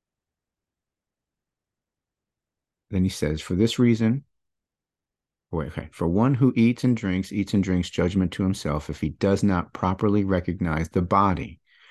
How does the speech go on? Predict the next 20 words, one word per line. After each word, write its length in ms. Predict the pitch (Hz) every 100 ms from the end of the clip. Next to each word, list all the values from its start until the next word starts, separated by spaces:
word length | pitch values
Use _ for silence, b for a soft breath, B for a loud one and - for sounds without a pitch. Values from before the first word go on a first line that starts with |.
| b b
For 120 | -
this 300 | 82 98 -
reason, 520 | 107 95 85 82 90 - _ _ -
many 520 | 87 85 87 104 127 -
among 340 | 107 107 98
you 220 | 98 101 -
are 220 | 71 80
weak 440 | 92 120 139 - -
and 160 | 87 78
sick, 560 | - 123 - - - _ -
and 120 | 85
a 60 | 71
number 500 | 73 90 95 104 87
are 140 | 85
asleep." 500 | 82 - 87 76 - - _ _ _ _ _ _ _ _ _ _ _ _ _
In 80 | 95
other 80 | 87
words, 160 | 85 -
saying 260 | 82 76
dead. 320 | 71 65 -